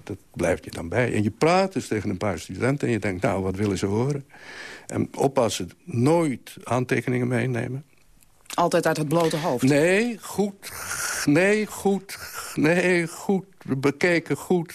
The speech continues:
Speaker 1: goed in het kopje hebben. En ik had altijd een schemaatje bij me. Ik start hier en ik wil daar eindigen. Dus je kunt een beetje rekken. En je kunt een, een beetje versnellen. Dat is een techniek die je leert. Ik ben dol op,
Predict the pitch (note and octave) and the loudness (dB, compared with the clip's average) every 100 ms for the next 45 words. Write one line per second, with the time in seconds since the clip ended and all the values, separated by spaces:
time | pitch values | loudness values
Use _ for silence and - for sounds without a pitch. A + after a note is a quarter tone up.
0 | - - E3 E3 D3+ D3 C#3 - E3+ D3 | -14 -2 0 2 2 2 2 2 0 2
1 | D3 B2 C#3+ C3+ C#3+ C#3+ C3 - - - | 0 2 2 2 0 -2 -16 -18 -10 0
2 | B2+ A2+ A2 G#2+ - - - _ _ _ | 0 2 -2 -6 -18 -20 -20 _ _ _
3 | - C#3 D#3+ D#3+ C#3+ C#3+ C#3+ - C3 C3+ | -4 0 2 2 2 2 0 0 0 4
4 | C3 B2+ A#2+ A2 A#2+ A2+ A2+ - - B2 | 4 2 0 0 2 2 0 -2 0 2
5 | B2 - A#2 A2+ B2+ A2+ G#2+ A2 G#2 G2+ | 0 -2 0 2 2 2 0 0 0 0
6 | A2+ A#2+ A#2+ A2+ A2 G#2+ G2+ A2 G#2 F#2+ | 2 2 2 2 0 0 0 -2 -4 -6
7 | G2+ F#2+ F2 E2+ F2 G#2 - A#2 - - | -4 -4 -4 -4 -4 -4 -6 -8 -10 -12
8 | - - - - - A#2+ G2 F2+ E2+ F2+ | -12 -16 -18 -18 -10 -8 -4 -4 -4 -6
9 | C3+ - A2 - F#2+ F2 - F2+ - - | -10 -10 -8 -4 -4 -6 -6 -10 -12 -10
10 | F2 - - F#2 G#2 A#2+ - - - - | -8 -4 -2 -2 -2 -4 -8 -14 -16 -18
11 | - - C3+ C#3+ E3 D3 D3 C3+ A2 F#2+ | -4 0 2 2 2 2 0 0 -4 -4
12 | F2 F2+ - - G#2+ G#2+ F#2+ F2 G2 G#3 | -4 -10 -14 -6 -4 0 0 2 2 4
13 | D3+ G2+ F#2+ - | 2 -2 -6 -8